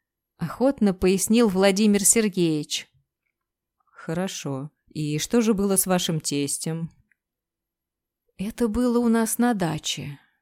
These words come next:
Точнее, тогда это еще была не наша дача, а тестя. И вообще, мы с Наташей там редко появлялись в молодости.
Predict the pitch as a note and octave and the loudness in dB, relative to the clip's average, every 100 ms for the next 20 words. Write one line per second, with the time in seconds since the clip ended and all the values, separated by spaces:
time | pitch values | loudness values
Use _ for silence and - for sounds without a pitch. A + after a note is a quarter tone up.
0 | _ _ _ G#3+ - G#3 G#3 G3+ G3 G3 | _ _ _ -6 -2 2 4 4 2 -2
1 | G3 G3+ G3 F#3+ G3+ F#3+ - F#3 F#3+ F#3+ | 0 2 2 0 -2 0 0 2 2 2
2 | F#3 F#3+ G#3 C#4 B3 F#3+ F3 F3+ E3 - | 2 2 2 0 -2 -4 -2 -2 -2 -4
3 | F3+ F3 - _ - A3+ - F3 D3+ - | -4 -6 -8 _ -4 -4 -2 -4 -2 -6
4 | - F3 E3 _ _ _ _ _ - G3 | -4 -8 -10 _ _ _ _ _ -8 -4
5 | F#3+ F3+ - B3+ C4 A#3 _ _ _ _ | -4 -2 -2 2 2 0 _ _ _ _
6 | _ G3+ G#3+ G#3 - G3+ - G#3+ - F#3+ | _ 0 2 2 2 0 2 2 0 0
7 | G3 G3 C4 C#4+ - F3+ F#3 F#3 F3+ F3+ | 2 2 0 -2 -4 -2 0 0 0 0
8 | E3 E3 E3+ E3 F3+ F3 E3 E3 E3 E3 | 0 0 -2 -2 0 0 -2 -4 -4 -6
9 | - D#3 E3 | -6 -8 -8